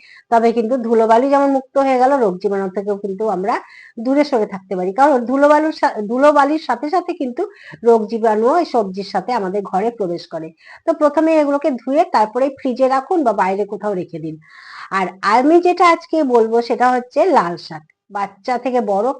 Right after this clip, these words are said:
কার না ভালো লাগে লাল শাক খেতে? লাল শাক যেমন দেখতে সুন্দর, এতে কিন্তু প্রচুর পরিমাণে আয়রন রয়েছে। আর আয়রন তো জানেনই রক-,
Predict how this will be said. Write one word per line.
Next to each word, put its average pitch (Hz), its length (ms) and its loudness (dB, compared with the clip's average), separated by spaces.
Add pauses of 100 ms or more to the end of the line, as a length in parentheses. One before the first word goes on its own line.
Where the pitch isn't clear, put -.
কার 233 260 0
না 220 120 -2
ভালো 190 240 -4
লাগে 214 240 -2
লাল 185 240 -2
শাক 165 260 -12
খেতে? 160 260 -16 (520)
লাল 277 180 4
শাক 330 160 0
যেমন 330 340 4
দেখতে 247 360 2
সুন্দর, 285 420 -2 (180)
এতে 202 220 -6
কিন্তু 202 240 -4
প্রচুর 240 340 -6
পরিমাণে 202 460 -4 (160)
আয়রন 202 420 0
রয়েছে। 156 420 -10 (440)
আর 190 160 -2 (120)
আয়রন 240 380 2
তো 294 120 -6
জানেনই 262 500 2
রক-, 220 260 -2